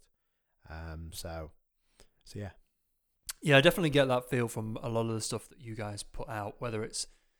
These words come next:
Speaker 2: the beer or the branding or the marketing or the, the image, the building. The quality is always there. You don't seem to script. Like, there's little details, like, um, you drive past the building and there's not white U P V C,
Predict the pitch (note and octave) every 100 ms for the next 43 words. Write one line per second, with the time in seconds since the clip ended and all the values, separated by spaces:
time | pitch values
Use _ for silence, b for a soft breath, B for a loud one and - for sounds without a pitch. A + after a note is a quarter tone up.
0 | _ _ _ - - B2 B2+ B2 A2+ -
1 | A2+ A2+ A2+ A2 G#2 G#2+ A2 A2+ - A#2
2 | G#2+ G#2 G2 G2+ G2+ - - A2 G#2+ A2
3 | G#2 - - A#2 A2+ G#2+ A2 G#2 G#2 _
4 | _ _ _ _ G#3+ - A#2+ A2 G#2+ _
5 | _ _ - - C3 C3+ C3 C3 A2 A2+
6 | A2 G#2 G#2+ G2+ G#2 G#2 A#2 B2 - G#2+
7 | - G#2 - - G2 - C3 D3 C#3+ B2+
8 | B B - D3 C#3 A#2+ A#2 A2 G2+ F#2+
9 | G2+ G2+ G2 - A2+ G2+ G2+ G2 G2 _
10 | _ _ - A#2+ A#2 A2 - G#2 - A2
11 | G#2+ G#2 G#2 G#2 G#2 A#2+ G#2+ - A2+ G#2+
12 | - C3 A#2 G#2+ A2+ - A2+ G#2+ B2+ A#2
13 | A2+ A2